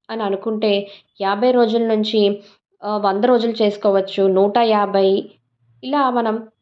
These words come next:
పెంచుకుంటూ పోవచ్చు. మనకు వచ్చే ఆదాయాన్ని బట్టే కదండి మనం ఖర్చు అయినా పొదుపైనా చేయగలము. మనం ఏదైనా కొనుక్కునేటప్పుడు వచ్చే చిల్లరను కూడా వేస్ట్ చేయకుండా ఒక్కొక్క రూపాయిని మనం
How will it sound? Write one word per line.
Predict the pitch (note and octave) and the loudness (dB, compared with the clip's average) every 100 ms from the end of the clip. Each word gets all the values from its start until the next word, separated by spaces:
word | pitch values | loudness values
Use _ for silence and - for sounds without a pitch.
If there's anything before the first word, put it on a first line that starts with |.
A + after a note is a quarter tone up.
| - | -12
పెంచుకుంటూ | F#3+ G3 - G#3 A#3 | -10 -8 -4 -2 -2
పోవచ్చు. | A3+ F#3+ F#3 F#3 F3+ - - _ _ _ _ _ | 0 0 -2 -4 -10 -10 -14 _ _ _ _ _
మనకు | B3 D#4+ E4 | -6 -2 2
వచ్చే | B3 G#3+ D4+ | 2 2 0
ఆదాయాన్ని | B3+ A3 B3+ C4+ C#4 | 2 2 2 2 2
బట్టే | A3+ A3 A#3 | 0 0 0
కదండి | A3+ G#3+ G3+ F#3+ F#3+ F#3+ _ _ | 2 2 2 0 -2 -4 _ _
మనం | A3 A#3 | -10 -8
ఖర్చు | A3+ F#3+ - B3 | -4 -6 0 2
అయినా | A3+ A3+ | 2 0
పొదుపైనా | A3 G3 G3 G#3+ G#3+ G#3+ - | 0 0 0 0 0 0 0
చేయగలము. | F#3 F#3+ G3 F#3 F#3 F#3 F#3 _ _ _ _ B3 | 2 2 2 0 0 -4 -6 _ _ _ _ -6
మనం | D#4 D4+ | -4 -2
ఏదైనా | A3+ A3+ D4 D#4+ | 0 2 2 2
కొనుక్కునేటప్పుడు | D#4 B3+ A3 A3 C4+ C4+ C4 B3 A#3+ A3 G#3 - | 0 0 0 2 2 2 2 0 2 2 0 0
వచ్చే | G#3+ - B3 | 0 2 0
చిల్లరను | B3+ G#3 F#3+ A#3 C4+ C#4+ | 0 0 2 4 4 0
కూడా | C#4 A3+ A#3 G#3+ G#3+ - _ | 2 2 2 0 -6 -18 _
వేస్ట్ | F#3+ G3 A#3 - B3+ | -4 -4 -4 -4 -2
చేయకుండా | G#3 G#3+ G3+ G3 F#3+ G3 - _ G#3+ | -2 0 0 2 0 -2 -14 _ -14
ఒక్కొక్క | G#3 - D#4 E4 | -8 -6 -2 0
రూపాయిని | D4 C#4+ C#4 C4+ C4 B3+ | 2 2 0 2 2 2
మనం | B3+ G#3+ G3+ G#3+ A3 | 2 2 0 -2 -6